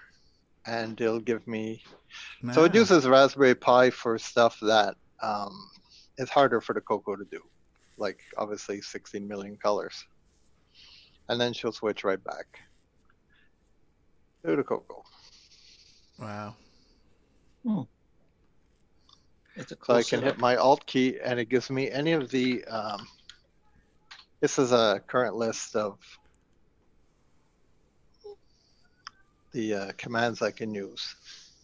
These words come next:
Speaker 2: Oh, I like that you, you called your midi function Korg. That was one of my earlier midi keyboard, um, chips I used.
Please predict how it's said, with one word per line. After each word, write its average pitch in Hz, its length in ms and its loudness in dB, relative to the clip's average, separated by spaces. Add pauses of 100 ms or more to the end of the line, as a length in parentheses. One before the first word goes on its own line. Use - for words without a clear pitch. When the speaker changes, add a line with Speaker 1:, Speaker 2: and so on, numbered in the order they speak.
(140)
Speaker 2:
Oh, 139 100 -8
I 127 60 -2
like 131 200 -6
that 123 180 -6
you, 123 80 -4
you 113 500 -8
called 117 160 -6
your 107 100 -8
midi 110 200 -6
function 113 400 -12
Korg. 113 340 -8 (300)
That 117 100 -8
was 113 160 -8
one 117 100 -8
of 107 60 -8
my 107 180 -8
earlier 107 480 -10
midi 107 260 -10
keyboard, 107 500 -12 (920)
um, 113 460 -14 (720)
chips 120 360 -12
I 120 60 -12
used. 113 340 -14